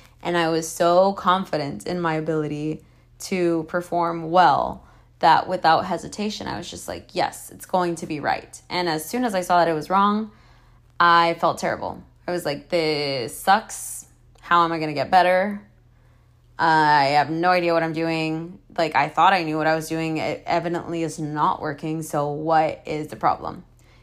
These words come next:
And that's the key. What's the problem? How can I learn from this? There, there was one specific, like, passage that I did on reading comprehension, and I just went through the whole reading. I was like, "This was so easy." Got <laughs> every question.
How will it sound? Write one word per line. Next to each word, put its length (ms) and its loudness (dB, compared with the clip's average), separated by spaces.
And 140 0
that's 180 4
the 80 -6
key. 260 -8
What's 280 -2
the 40 -10
problem? 720 2
How 520 4
can 200 -4
I 100 0
learn 380 -2
from 220 -12
this? 440 -8
There, 120 0
there 140 0
was 140 -2
one 220 -2
specific, 640 -4
like, 260 -2
passage 600 -6
that 120 0
I 120 0
did 160 -2
on 140 -2
reading 220 -4
comprehension, 680 -6
and 140 0
I 160 0
just 260 -8
went 180 -4
through 120 -8
the 100 -4
whole 380 0
reading. 480 -2
I 140 2
was 160 0
like, 180 -2
"This 200 -6
was 140 -6
so 320 2
easy." 440 -2
Got 360 2
<laughs> 40 -20
every 560 2
question. 760 0